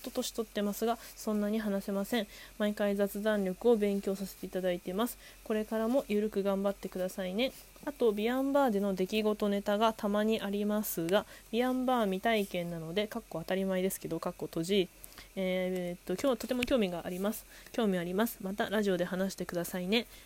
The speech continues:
私は二丁目は女装系のお店しか行きません。えー、女の子クラブアンドフリーメゾン、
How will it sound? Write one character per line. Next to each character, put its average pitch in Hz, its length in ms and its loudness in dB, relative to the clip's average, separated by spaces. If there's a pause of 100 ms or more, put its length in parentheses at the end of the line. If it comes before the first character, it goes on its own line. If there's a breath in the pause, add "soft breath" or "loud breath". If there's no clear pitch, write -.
(100)
私 269 340 4
は 302 140 8
二 233 120 4
丁 269 280 6
目 269 120 4
は 233 240 4
女 190 160 -2
装 285 280 4
系 285 180 4
の 277 140 2
お 269 40 2
店 277 380 0
し - 140 -2
か 220 160 2
行 202 100 -2
き 220 100 -2
ま 220 160 4
せ 220 240 0
ん。 196 220 0 (540 loud breath)
え 202 580 4
ー、 185 40 4
女 233 300 2
の 220 140 2
子 220 120 0
ク 220 120 0
ラ 185 160 4
ブ 190 160 0
ア 202 80 2
ン 190 80 2
ド 196 80 0
フ 208 120 0
リ 226 160 2
ー - 20 2
メ 226 120 6
ゾ 180 140 0
ン、 - 60 -8